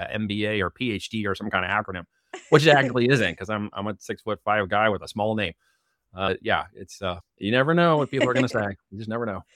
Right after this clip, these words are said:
Speaker 2: Oh my goodness. You know what? You gotta have a little fun in life. Otherwise,
Speaker 1: Absolutely.
Speaker 2: you know,
Speaker 1: Why
Speaker 2: it
Speaker 1: not?
Speaker 2: just is boring. <laughs>
Speaker 1: Right? I say
Speaker 2: It
Speaker 1: to
Speaker 2: just,
Speaker 1: everybody, "I'm in,
Speaker 2: yeah.
Speaker 1: I'm in business for fun, I'm in business for people, and I'm in business for profit." Otherwise, what's the point, right?
Speaker 2: Absolutely.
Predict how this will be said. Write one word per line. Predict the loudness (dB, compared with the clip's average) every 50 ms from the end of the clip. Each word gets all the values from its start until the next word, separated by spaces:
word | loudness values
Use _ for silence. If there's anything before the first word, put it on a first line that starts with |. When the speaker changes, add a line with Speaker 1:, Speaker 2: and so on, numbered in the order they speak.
| _ _ _ _ _ -20 -16 -2
Speaker 2:
Oh | 2 4 4 6
my | 6 4 4
goodness. | 4 4 2 2 2 0 0 0 0
You | 0
know | 0 2
what? | 2 2 0
You | 0
gotta | 0 2 4 4
have | 4 4 2
a | 0
little | -2 -4 -4 -4
fun | -4 -6 -6 -6
in | -8 -10
life. | -8 -8 -8 -8 -8
Otherwise, | -8 -6 -4 -2 -2 -2 2 6
Speaker 1:
Absolutely. | 6 6 6 4 0 -2 0 0 0 -2 -2
Speaker 2:
you |
know, | -2 2
Speaker 1:
Why | 4 4
Speaker 2:
it | 4
Speaker 1:
not? | 4
Speaker 2:
just | 2 0 -2
is | -6 -8
boring. | -2 4 6 6 8 8 6 4 2 0 -2 -6 -12 -16 -20 -20 0 2
<laughs> | 2 2 2 -2 -8 -10 -6 6
Speaker 1:
Right? | 10 12 12 12 10 8 4 -4 -18 -20 -20 -8 0
I | 2 4 4
say | 6 6 6
Speaker 2:
It | 8
Speaker 1:
to |
Speaker 2:
just, | 8 8
Speaker 1:
everybody, | 6 8 6 4 4 4
"I'm | 4 4 4
in, | 4
Speaker 2:
yeah. | 6 6 6
Speaker 1:
I'm | 6 4
in | 2 0 -2
business | 0 2 2 0 2
for | 2 2 0
fun, | 4 4 6 6 6 6 4 2
I'm | 0 -2 -2 -2
in | -2 -2
business | -2 -2 -2 -2 -4
for | -4 -4
people, | -4 -4 -2 0 2 2 2
and | 2 0
I'm | -2 -2
in | -2
business | -2 -2 -2 -4 -6 -4
for | -4 -4 -4
profit." | 0 2 2 2 2 0 -4 -8 -10 -10 -6
Otherwise, | -4 -2 -2 0 2 2 4 4 4 2 2 0 -6 _ _ _ _ _ _ _
what's | _ -4 -4 2 2
the | 2 2
point, | 2 -2 -6 -6 -6 -12 _ -8
right? | -6 -6 -6 -8 -10 _ _ _ _ _ _ _ _ _ _ _ _ _ _ _ _ _ _ _
Speaker 2:
Absolutely. | -2 -2 -2 -2 -2 -2 0 0 0 0 0 0 0 0 0 -2 -6